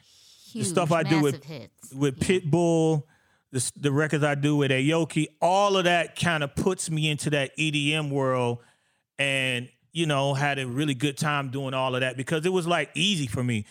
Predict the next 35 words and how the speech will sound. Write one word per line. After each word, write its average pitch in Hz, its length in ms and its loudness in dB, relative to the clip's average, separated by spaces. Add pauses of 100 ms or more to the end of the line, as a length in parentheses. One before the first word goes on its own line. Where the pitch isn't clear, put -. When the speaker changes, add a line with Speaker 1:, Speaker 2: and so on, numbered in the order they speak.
(140)
Speaker 1:
'Cause, 135 140 -6
like, 139 240 -2 (140)
I'm 214 240 0
Mister 214 260 0
Hype 165 300 -2
Man. 143 280 0
I 143 120 -2
can 139 140 -8
hype 139 280 -4
up 135 220 -4
anything. 123 680 -2 (500)
So 139 540 -2
it 190 80 0
was, 180 180 0
like, 165 220 0
an 156 160 -4
easy 185 300 2
transition 165 560 0
from 135 180 -4
hip 180 240 -2
hop 165 460 -2 (220)
to 143 140 -4
E 160 140 0
D 143 160 0
M, 117 140 0
'cause 127 180 -2
E 170 100 0
D 185 140 0
M 165 120 0
has 151 180 0
a 135 60 -2
lot 131 240 0
of 113 60 -6
energy 131 380 -2
too. 110 340 -2